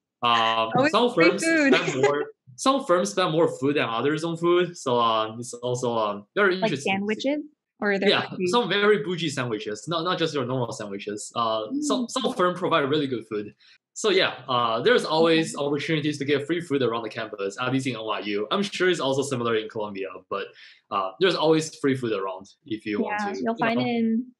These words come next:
Speaker 2: before covid, it was, I feel like in sepa, this is the School of International and Public Affairs, a little bit farther from the undergrad classrooms, though we do have some classes in there. You'll always find after, I feel like some clubs, they have, like,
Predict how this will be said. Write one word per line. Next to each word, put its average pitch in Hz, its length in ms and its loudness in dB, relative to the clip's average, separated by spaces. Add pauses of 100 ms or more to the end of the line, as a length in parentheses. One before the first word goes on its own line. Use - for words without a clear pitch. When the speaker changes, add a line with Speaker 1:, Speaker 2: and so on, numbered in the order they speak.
(320)
Speaker 2:
before 226 320 2
covid, 226 380 2
it 220 120 2
was, 208 400 -4 (140)
I - 140 -6
feel 233 100 2
like 247 140 0
in 233 160 4
sepa, 226 420 2
this 240 160 -4
is 202 100 -8
the 196 80 -6
School 202 300 -4
of 196 60 -2
International 202 480 0
and 220 60 2
Public 208 260 -2
Affairs, 208 440 2 (240)
a - 40 2
little 269 140 6
bit 294 160 4 (180)
farther 220 440 2
from 196 460 2
the 196 160 4
undergrad 220 600 2 (360)
classrooms, 254 420 4
though 226 100 6
we 214 120 4
do 208 180 4
have 240 140 4
some 240 160 2
classes 233 340 0
in 262 120 4
there. 294 140 4
You'll 226 140 2
always 214 300 4
find 208 340 2 (1000)
after, 247 300 2
I 254 60 0
feel 254 120 4
like 233 120 4
some 220 280 4
clubs, 202 280 2
they 233 80 2
have, 202 120 2
like, 190 100 -2